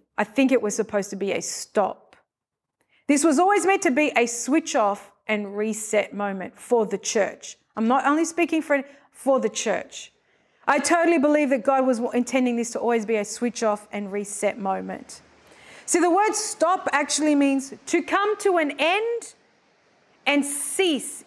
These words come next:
it from continuing. Wow. The word stop means to come to an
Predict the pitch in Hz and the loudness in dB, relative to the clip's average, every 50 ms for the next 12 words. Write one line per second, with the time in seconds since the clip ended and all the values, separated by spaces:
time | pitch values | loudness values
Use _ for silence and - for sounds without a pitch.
0 | _ _ 269 277 254 277 - - - 254 247 240 - 240 226 220 - - 254 254 | _ _ -2 -2 -2 -2 -6 -2 -2 -2 -2 -2 -4 -6 -6 -6 -4 -2 -2 0
1 | 240 226 196 180 175 180 190 - _ _ - 214 277 294 311 302 277 233 190 180 | 0 -2 -6 -10 -12 -14 -18 -20 _ _ -12 -10 -6 -2 0 2 2 2 2 0
2 | - - _ _ _ _ _ - - - _ _ _ 320 339 311 392 427 466 - | -2 -8 _ _ _ _ _ -20 -20 -20 _ _ _ 0 2 4 4 4 4 2
3 | - - 494 466 359 359 415 415 403 - 392 359 359 - - 440 466 466 453 - | 2 2 2 2 2 2 2 2 2 2 0 -2 0 2 2 2 2 2 2 2
4 | 440 440 415 381 | 4 4 4 0